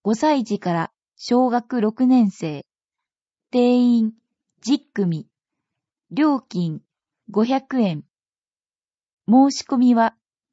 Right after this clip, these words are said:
六日、水曜日から。電話、ファックス兼用、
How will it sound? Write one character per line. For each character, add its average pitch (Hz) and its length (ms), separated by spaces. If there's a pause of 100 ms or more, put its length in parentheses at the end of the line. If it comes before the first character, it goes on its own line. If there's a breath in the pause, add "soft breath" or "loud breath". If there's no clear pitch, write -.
六 247 300
日、 240 280 (220)
水 277 340
曜 302 200
日 196 100
か 175 160
ら。 160 180 (1000)
電 247 380
話、 233 200 (440)
フ - 140
ァ - 40
ッ - 20 (140)
ク 247 100
ス 180 160
兼 208 300
用、 185 340